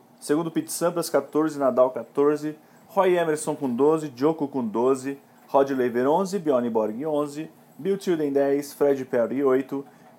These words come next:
Ken Rosewell oito, Jimmy Connors oito, Ivan Lendl oito e André Agassi oito. Foi um grande jogo. Grande Grand Slam, como o nome diz, fantástico, sim, perfeito. Eu achei um jogo,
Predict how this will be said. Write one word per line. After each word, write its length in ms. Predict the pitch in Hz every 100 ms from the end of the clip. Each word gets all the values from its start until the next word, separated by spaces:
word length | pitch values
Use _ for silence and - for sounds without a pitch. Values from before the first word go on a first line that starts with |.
| _ _ _
Ken 240 | - 131 123
Rosewell 540 | 117 117 117 117 110 -
oito, 480 | 156 160 160 165 156
Jimmy 220 | 123 127
Connors 480 | 123 117 110 104 101
oito, 340 | 117 127 123 123
Ivan 200 | 117 110
Lendl 280 | 107 101
oito 360 | 104 123 131 127
e 100 | 127
André 240 | 117 113
Agassi 400 | 110 107 113 - - _
oito. 420 | 101 95 - 90 - _ _ _ _ _
Foi 120 | - 147
um 40 |
grande 220 | 165 151
jogo. 320 | 127 175 - - - - - -
Grande 360 | 135 165 175 147
Grand 200 | 131 117
Slam, 500 | 110 139 170 180 170 - -
como 140 | - 117
o 20 |
nome 220 | 123 117
diz, 640 | 107 131 160 170 160 - - _ - -
fantástico, 960 | 131 110 - 135 147 151 151 143 - 147
sim, 280 | - 143
perfeito. 520 | 139 165 - 135 113 117
Eu 100 | 120
achei 280 | 120 143
um 100 | 139
jogo, 640 | 127 123 135 135 139 131